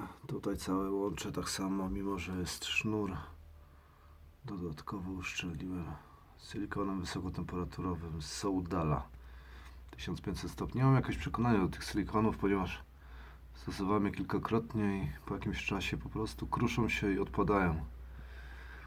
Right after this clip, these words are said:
Jednakże dzwoniłem na serwis i gość z serwisu powiedział mi, że nie ma na to złotego środka.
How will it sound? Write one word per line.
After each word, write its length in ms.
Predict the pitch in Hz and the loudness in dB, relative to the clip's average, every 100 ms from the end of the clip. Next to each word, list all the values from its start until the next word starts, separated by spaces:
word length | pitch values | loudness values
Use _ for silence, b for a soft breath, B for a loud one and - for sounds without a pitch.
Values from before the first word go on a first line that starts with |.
| B B - | B B -8
Jednakże 480 | - 104 110 110 98 | 0 2 4 4 4
dzwoniłem 420 | 87 101 107 101 | 2 4 4 6
na 100 | 92 | 4
serwis 760 | 90 - 113 104 90 98 90 - - B B B B B B B B B B B B B - | 2 6 6 6 6 2 2 -2 -6 B B B B B B B B B B B B B -10
i 140 | 104 104 | -2 0
gość 300 | 98 98 - | 2 2 0
z 40 | |
serwisu 680 | - 90 82 98 - 101 95 85 B B B | 0 0 2 0 0 2 2 0 B B B
powiedział 400 | 95 95 87 98 | -2 0 2 2
mi, 140 | 95 | 2
że 100 | 98 | 4
nie 80 | 104 | 4
ma 100 | 101 | 4
na 80 | 90 | 4
to 120 | 90 | 4
złotego 360 | 85 85 95 87 | 2 2 2 2
środka. 600 | - 95 92 - 87 | 2 2 2 0 0